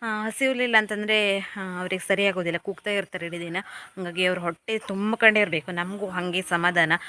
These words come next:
ಅವ್ರ ಹೊಟ್ಟೆ ಎಲ್ಲನೂ ತುಂಬ್ಕೊಂಡಿದ್ರಿಂದ ಫ್ರೆಂಡ್ಸ್. ಹಾಗೆ ಹಂಗಲ್ಲ ಹೆಂಗೆ ನೋಡಿ, ತರಕಾರಿ ಸಾರಲ್ಲಿ ಊಟ ಮಾಡಿ ಬೇಜಾರು ಬಂದವಾಗೆಲ್ಲ ಚಿಕನ್ನು, ಮೀನು ಎಲ್ಲನೂ ನೆನಪಾಗುತ್ತೆ. ಹಂಗೇನೆ ಅವರಿಗೂ ಕೂಡ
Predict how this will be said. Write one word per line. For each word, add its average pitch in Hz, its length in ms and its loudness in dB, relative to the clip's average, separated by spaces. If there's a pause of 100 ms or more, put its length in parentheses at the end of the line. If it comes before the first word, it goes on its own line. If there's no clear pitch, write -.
(160)
ಅವ್ರ 180 100 -6
ಹೊಟ್ಟೆ 180 260 -4
ಎಲ್ಲನೂ 180 260 -4
ತುಂಬ್ಕೊಂಡಿದ್ರಿಂದ 170 720 -4
ಫ್ರೆಂಡ್ಸ್. 180 260 -8
ಹಾಗೆ 165 200 -2
ಹಂಗಲ್ಲ 277 220 6
ಹೆಂಗೆ 226 280 0
ನೋಡಿ, 202 380 2 (160)
ತರಕಾರಿ 202 320 -4
ಸಾರಲ್ಲಿ 202 340 2
ಊಟ 202 180 0
ಮಾಡಿ 202 280 6
ಬೇಜಾರು 190 340 2
ಬಂದವಾಗೆಲ್ಲ 190 520 0
ಚಿಕನ್ನು, 185 460 -2
ಮೀನು 180 340 -2
ಎಲ್ಲನೂ 180 320 0
ನೆನಪಾಗುತ್ತೆ. 170 600 -4 (380)
ಹಂಗೇನೆ 196 320 -2
ಅವರಿಗೂ 190 300 -4
ಕೂಡ 175 140 -6